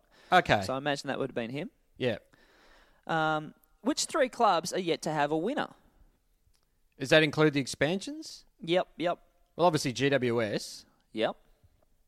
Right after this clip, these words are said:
Speaker 1: Gold Coast.
Speaker 2: Nah, Gary Ablett won one.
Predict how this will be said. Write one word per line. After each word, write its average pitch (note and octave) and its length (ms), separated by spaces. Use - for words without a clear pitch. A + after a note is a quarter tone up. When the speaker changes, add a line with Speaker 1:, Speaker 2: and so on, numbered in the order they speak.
Speaker 1:
Gold C#3 260
Coast. - 580
Speaker 2:
Nah, A#2 440
Gary F#2+ 200
Ablett A#2 240
won G2 140
one. C2 160